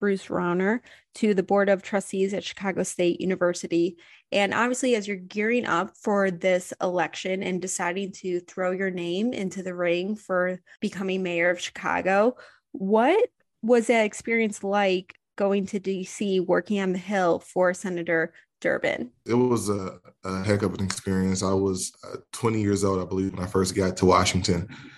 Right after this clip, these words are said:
Speaker 2: Uh, and I had never really been around politics in, in any real significant way. Uh, but, uh, here I find myself, uh, in the seat of power in the nation's capital,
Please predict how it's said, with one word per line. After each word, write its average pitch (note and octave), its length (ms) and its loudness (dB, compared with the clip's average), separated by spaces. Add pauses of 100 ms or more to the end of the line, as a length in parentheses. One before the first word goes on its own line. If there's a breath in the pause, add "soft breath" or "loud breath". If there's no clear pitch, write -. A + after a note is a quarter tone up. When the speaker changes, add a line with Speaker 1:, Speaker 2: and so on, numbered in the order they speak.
(160 loud breath)
Speaker 2:
Uh, E2+ 360 0 (100)
and F#2 180 2
I G2 60 6
had G2 220 8
never G#2+ 320 8
really G2 240 6
been F#2+ 160 4
around F#2 320 4
politics F#2 520 0
in, F#2+ 280 -4
in G2 100 -4
any F#2+ 280 2
real F#2+ 360 2
significant G2+ 640 0
way. F2+ 180 -4 (440 loud breath)
Uh, F2+ 300 2 (160)
but, F#2+ 320 6 (200)
uh, F#2 160 4
here G#2 180 8
I F#2+ 140 8
find F#2 140 0 (180)
myself, F#2+ 580 4 (200)
uh, F#2 160 -4
in G2 120 -2
the F#2+ 120 4
seat - 380 4
of - 140 0
power F#2 480 2 (440 soft breath)
in F#2+ 80 -2
the F#2 80 2
nation's F#2 420 2
capital, F#2+ 540 -2